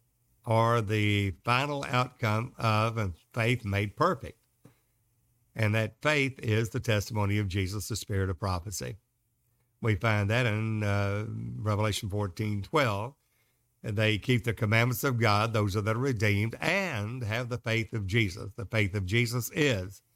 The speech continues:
the testimony of Jesus Christ. And without the testimony of Jesus, we can't understand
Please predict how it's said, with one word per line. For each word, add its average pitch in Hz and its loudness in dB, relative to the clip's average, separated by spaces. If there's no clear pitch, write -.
the 110 -2
testimony 101 2
of 92 -2
Jesus 101 -2
Christ. 98 0
And 104 2
without 110 0
the 131 -6
testimony 110 0
of 101 -2
Jesus, 127 -2
we 104 -2
can't 110 -2
understand 113 -2